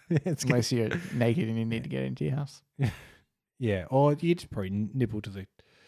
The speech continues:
Speaker 1: 'cause my, my, my keypad on this, this door is quite high.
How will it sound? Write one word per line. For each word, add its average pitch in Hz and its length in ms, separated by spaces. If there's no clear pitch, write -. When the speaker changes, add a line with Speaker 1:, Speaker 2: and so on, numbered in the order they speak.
Speaker 1:
'cause 156 260
my, 156 360
my, 143 220
my 139 140
keypad 104 580
on 101 120
this, 95 220
this 110 300
door 123 300
is 92 80
quite 101 180
high. 120 300